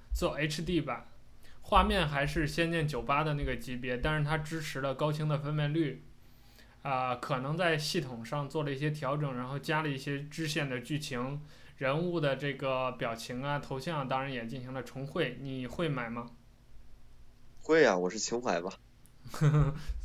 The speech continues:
Speaker 1: 对，那我明白你的意思，所以你的意思就是挣这部分玩家的钱，是吧？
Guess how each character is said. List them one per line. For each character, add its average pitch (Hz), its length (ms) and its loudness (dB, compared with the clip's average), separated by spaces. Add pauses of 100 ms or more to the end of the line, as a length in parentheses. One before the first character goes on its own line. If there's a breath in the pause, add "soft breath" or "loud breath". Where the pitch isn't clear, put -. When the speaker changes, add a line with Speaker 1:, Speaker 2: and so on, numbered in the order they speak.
(200)
Speaker 1:
对， 139 320 -4
那 156 400 0
我 131 160 -2
明 127 200 -4
白 143 140 2
你 135 60 -6
的 131 80 -6
意 131 140 -6
思， 117 180 -6
所 143 220 -2
以 147 80 2
你 135 160 0
的 143 80 2
意 170 100 12
思 151 160 6
就 151 140 4
是 147 80 6
挣 151 220 2
这 180 120 2
部 143 140 2
分 127 100 -2
玩 117 160 -2
家 120 160 0
的 120 60 -4
钱， 120 180 -10 (120)
是 123 100 -4
吧？ - 100 -14